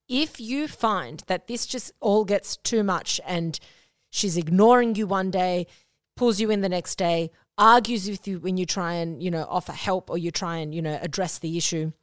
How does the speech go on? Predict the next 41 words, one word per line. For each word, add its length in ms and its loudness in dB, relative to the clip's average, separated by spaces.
there's 240 -2
really, 380 -2
if, 240 -2
if 180 -4
you're 120 2
doing 280 2
everything 320 0
that 120 -4
you're 80 -4
saying 260 -4
you're 80 -2
doing, 220 -4
there's 160 -2
really 200 -2
nothing 360 -4
you 80 -4
can 160 -6
do. 340 -6
You're 140 -8
trying 320 -2
to 100 -10
help, 280 -6
you're 100 -8
trying 320 2
to 100 -4
be 160 2
there 120 0
for 220 -8
her, 200 -6
but 120 -2
she 240 0
then 220 -2
gets 240 -2
angry 240 -2
at 60 -6
you 180 -4
and 100 -4
she 100 -4
pushes 400 -6
you 140 -6
away. 320 -8